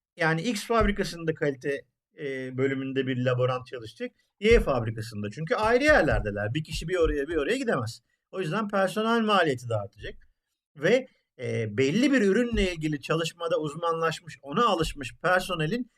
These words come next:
diğer bir ürünün üretiminde kullan-, kullanılması zor. Çünkü o ürüne yabancılaşıyor gittikçe, çalışma süresi uzadıkça. Bu da diğer bir dezavantajı. Ne zaman ürüne göre gruplandırma tercih edilir?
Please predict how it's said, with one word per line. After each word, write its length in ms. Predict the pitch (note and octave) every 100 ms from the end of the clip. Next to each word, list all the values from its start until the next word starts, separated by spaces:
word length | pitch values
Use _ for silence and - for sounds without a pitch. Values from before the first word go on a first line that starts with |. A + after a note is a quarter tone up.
| _ -
diğer 400 | D3 B3+ A#3+ G3+
bir 120 | F#3
ürünün 360 | E3 E3 D#3+ D3+
üretiminde 680 | E3 F3+ E3+ E3 D#3 C3+
kullan-, 400 | - F3+ F3 E3
kullanılması 680 | - F#3+ G3 F3+ E3 D#3+ A3+
zor. 260 | G3+ F#3 C4 - _ _
Çünkü 240 | G#3 A3
o 220 | G#3+ A3
ürüne 380 | G3 F#3 F#3+ A#3
yabancılaşıyor 800 | F#3 E3+ F3+ E3+ E3 E3 D#3+ F3
gittikçe, 580 | A#2+ A2+ - _ - A#2 _
çalışma 420 | _ C3+ B2+ B2+ C3+
süresi 360 | C3 A#2+ A2+
uzadıkça. 500 | D3+ B2 A#2 A2 - _ _ _ _
Bu 120 | G3+ D#3
da 140 | F#3
diğer 320 | F3 D3 A#2+
bir 220 | B2+ G3 - - _ _
dezavantajı. 720 | E3+ D#3+ C3 G#2+ G2 F#2+ - _ _ _ _ _ -
Ne 140 | C4+
zaman 400 | C#4 C#4 A#3 G#3+ G3
ürüne 320 | F3+ F#3+ G3
göre 180 | F#3 E3+
gruplandırma 800 | D#3 D3+ D3+ D#3 C#3+ C#3 C#3 C3+
tercih 380 | C#3+ C3 B2 A#2+
edilir? 400 | A2+ G#3 -